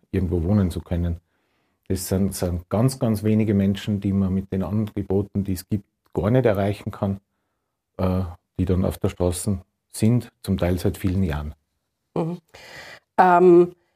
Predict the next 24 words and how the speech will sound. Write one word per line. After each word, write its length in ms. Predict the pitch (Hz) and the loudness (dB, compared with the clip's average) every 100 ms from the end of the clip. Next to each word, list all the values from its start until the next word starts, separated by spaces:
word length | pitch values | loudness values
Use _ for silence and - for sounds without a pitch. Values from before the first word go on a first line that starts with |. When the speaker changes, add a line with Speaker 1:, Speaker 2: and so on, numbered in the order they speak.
| _ _ _ _ _ _ _ _ | _ _ _ _ _ _ _ _
Speaker 2:
wo 260 | 180 196 233 | -2 2 2
se-, 260 | 233 196 - | 4 2 4
wie 160 | 196 | 4
sehen 280 | 226 175 220 | 6 8 8
Sie 120 | 240 214 | 6 4
die 80 | |
Situation 640 | 202 220 214 196 202 185 208 | 4 2 4 2 6 6 6
für 160 | 208 | 6
Obdachlose 640 | - 185 190 185 175 180 180 | 4 4 2 4 4 4 2
derzeit? 600 | 135 101 - 151 151 - | 4 4 4 2 2 2
Äh, 500 | 160 160 156 156 - | 4 6 6 4 0
es 260 | - - - | -8 -6 0
ha-, 140 | 190 - | -2 -2
also 220 | 180 185 | 0 0
Sie 140 | 190 | 2
sagen 280 | 180 180 190 | 2 4 6
also, 240 | 180 190 | 4 4
es 200 | 175 - | 4 2
gibt 320 | - 196 - 175 | -2 -2 -4 2
mehr 500 | 180 170 196 214 - | 4 6 8 6 4
wohnungslose 580 | 170 175 208 202 185 180 | 0 4 4 4 4 4
Menschen 480 | 165 165 - 202 - | 4 2 2 2 4
als 320 | 160 160 - - | 2 0 -8 -2
Plätze. 640 | 156 156 160 - 208 240 | 2 2 2 2 6 6